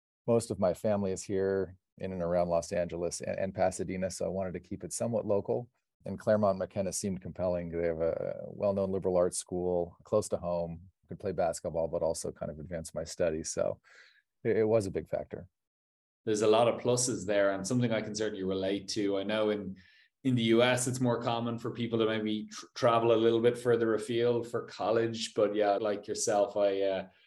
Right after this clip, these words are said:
Speaker 2: I stayed pretty close to home in Dublin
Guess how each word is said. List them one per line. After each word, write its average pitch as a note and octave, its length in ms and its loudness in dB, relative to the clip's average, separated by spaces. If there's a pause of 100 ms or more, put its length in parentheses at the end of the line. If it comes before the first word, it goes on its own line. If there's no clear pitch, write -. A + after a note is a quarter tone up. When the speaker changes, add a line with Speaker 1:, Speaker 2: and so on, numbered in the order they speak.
(160)
Speaker 2:
I A2 120 0
stayed G#2+ 400 2
pretty G#2 180 -2
close G#2 280 0
to G2+ 120 0
home G2+ 240 -2
in F#2+ 140 -6
Dublin G2 600 0